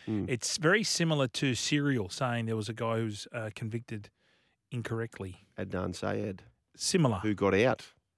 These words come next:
Speaker 2: He did get out.
Speaker 1: He did get out in the last six
Speaker 2: No,
Speaker 1: months.
Speaker 2: it's very good. And I've got another one. It's a bit heckos.
Speaker 1: Hmm.
Speaker 2: It's a bit heckos.
Speaker 1: I don't think, I don't think I could go that one.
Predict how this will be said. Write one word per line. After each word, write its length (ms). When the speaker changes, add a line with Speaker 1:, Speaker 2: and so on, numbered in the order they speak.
Speaker 2:
He 100
did 180
get 140
out. 160
Speaker 1:
He 80
did 160
get 160
out 140
in 80
the 40
last 160
six 200
Speaker 2:
No, 100
Speaker 1:
months. 160
Speaker 2:
it's 140
very 260
good. 80
And 100
I've 60
got 80
another 220
one. 200
It's 100
a 40
bit 140
heckos. 680
Speaker 1:
Hmm. 260
Speaker 2:
It's 160
a 40
bit 140
heckos. 540
Speaker 1:
I 80
don't 240
think, 200
I 20
don't 140
think 100
I 40
could 100
go 120
that 140
one. 180